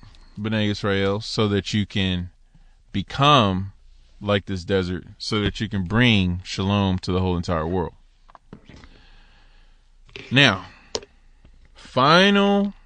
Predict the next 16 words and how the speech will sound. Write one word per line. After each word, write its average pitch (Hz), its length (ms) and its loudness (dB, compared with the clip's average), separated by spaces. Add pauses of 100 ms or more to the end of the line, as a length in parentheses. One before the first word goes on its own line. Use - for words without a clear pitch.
(1200)
source. - 680 -6 (1080)
Apples 165 480 2
from 165 180 0
the 160 120 -2
Orchard, 143 520 0 (880)
Gleanings 156 560 4
from 147 200 0
the 139 60 0
Mystical 139 360 0
Teachings 127 800 0 (380)
of 107 320 2
Rabbi 127 300 6
Yitzhak 131 500 2
Luria, 110 500 0
the 101 100 -2
Arizal, 107 840 4